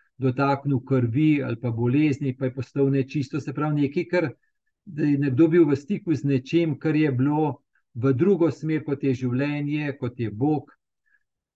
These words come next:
to je bilo nekaj nečistega. Em, to se pravi, lahko rečemo, nečist duh je nekaj,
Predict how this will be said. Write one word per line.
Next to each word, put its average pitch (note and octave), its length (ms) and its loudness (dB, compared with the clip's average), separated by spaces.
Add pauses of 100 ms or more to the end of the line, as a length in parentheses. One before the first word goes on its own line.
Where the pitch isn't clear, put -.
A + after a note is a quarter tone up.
(140)
to D#3+ 340 2
je C3 180 0
bilo C3 220 0
nekaj C3+ 300 0
nečistega. B2+ 840 -4 (840)
Em, B2 640 -2 (320)
to E3 140 0
se D#3+ 180 -4
pravi, D#3 300 2
lahko C#3+ 300 0
rečemo, C#3 460 -4
nečist E3 640 -6
duh C#3 460 -2
je C3+ 300 0 (400)
nekaj, C3+ 500 2